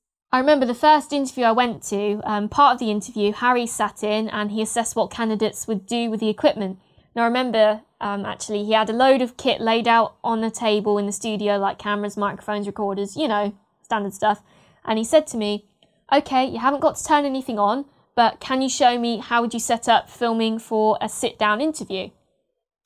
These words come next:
So they had, um, like, an armchair and a sofa adjacent to each other and a coffee table in the middle, just, like, a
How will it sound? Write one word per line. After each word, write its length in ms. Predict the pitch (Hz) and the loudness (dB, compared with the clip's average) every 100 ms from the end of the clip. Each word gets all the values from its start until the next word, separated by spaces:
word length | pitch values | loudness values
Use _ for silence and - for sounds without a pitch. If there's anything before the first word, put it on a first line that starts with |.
| _ - | _ -4
So 220 | 233 214 | 2 2
they 160 | 208 | 2
had, 240 | 214 208 196 | 2 0 0
um, 380 | 202 196 190 190 _ _ | -2 -2 -4 -10 _ _
like, 140 | 226 208 | -6 0
an 80 | 208 | 0
armchair 380 | 202 196 214 | 0 0 0
and 100 | 196 | 2
a 20 | 190 | 0
sofa 380 | 208 196 196 | 0 0 -2
adjacent 440 | 190 247 240 233 175 | 0 2 2 -4 -6
to 60 | 220 | -8
each 200 | 208 226 | -2 0
other 200 | 214 208 | 2 2
and 240 | 202 196 | 0 -2
a 40 | |
coffee 240 | 190 208 - | -6 -12 -8
table 240 | 196 196 | -6 -4
in 80 | 190 | -4
the 40 | |
middle, 360 | 196 202 202 202 | -4 -4 -2 -4
just, 240 | 196 208 | -6 -4
like, 180 | 220 | 0
a 60 | 214 | 0